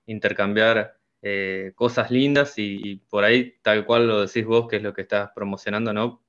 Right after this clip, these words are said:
Los que estamos invisibles y que por ahí no, no estamos tan, tan a la vista y hay mucha gente que tiene cosas lindas para decir y por ahí le falta un micrófono o le falta un lugar por donde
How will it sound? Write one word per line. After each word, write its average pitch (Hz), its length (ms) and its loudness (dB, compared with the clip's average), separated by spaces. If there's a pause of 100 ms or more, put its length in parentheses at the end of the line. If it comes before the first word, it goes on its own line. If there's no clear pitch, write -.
Los 101 320 -14
que 107 100 -12
estamos 117 480 2
invisibles 110 480 0
y - 20 -14
que - 80 -16
por 101 160 -2
ahí 104 80 2
no, 101 220 -4
no 101 80 -6
estamos 101 420 -4
tan, 101 320 -2 (640)
tan 104 160 2
a 104 60 2
la 107 160 6
vista 120 480 4
y 101 400 -6
hay 107 100 0
mucha 127 160 -2
gente 104 300 -4
que 101 120 -8
tiene 101 260 -6
cosas - 280 -10
lindas 107 300 -4
para 98 180 0
decir 107 300 -4
y 104 40 -8
por 95 200 -6
ahí 98 160 0
le 104 80 -4
falta 104 580 0
un 101 180 -4
micrófono 104 760 -2
o 95 100 -2
le 92 120 -8
falta 98 440 -2
un 101 200 -6
lugar 98 320 -2
por 95 120 -6
donde 95 380 -4